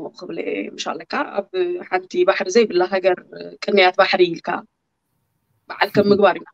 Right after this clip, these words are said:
ማለት እዩ። ተረዲኻኒ? ቅነ ባሕሪ ኢላ ሓንቲ ላንድ ሎክድ ዝኾነት ሃገር ቅንያት ባሕሪ ኢላ ፌስታ ክትገብር ከላ እዩ ደሪኤካ። ምኽንያቱ ኣብ ኤርትራ ኣብ ትሕቲ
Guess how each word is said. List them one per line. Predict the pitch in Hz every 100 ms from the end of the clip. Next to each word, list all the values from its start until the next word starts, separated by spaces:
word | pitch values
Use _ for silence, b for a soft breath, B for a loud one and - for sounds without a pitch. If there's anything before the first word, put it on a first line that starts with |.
| -
ማለት | 330 - -
እዩ። | - _ _ _ _ _ _
ተረዲኻኒ? | 196 202 208 214
ቅነ | 269 220 214
ባሕሪ | 208 185 180
ኢላ | - 196 190
ሓንቲ | 202 202 185 180 180 b -
ላንድ | 214 214
ሎክድ | 208 196 202
ዝኾነት | 196 185 185
ሃገር | 202 196 311 _ _ _ -
ቅንያት | 220 220 208
ባሕሪ | 202 196 202
ኢላ | 180 185 180 180 - _ 311
ፌስታ | - 214 208
ክትገብር | 202 - 196 190
ከላ | 196 185
እዩ | 175
ደሪኤካ። | 170 175 175 180 175
ምኽንያቱ | 196 208 233 - 587 _ _ _ -
ኣብ | 247
ኤርትራ | 208 226 - 247 427 _ _ _ _ _ _
ኣብ | 233
ትሕቲ | 233 269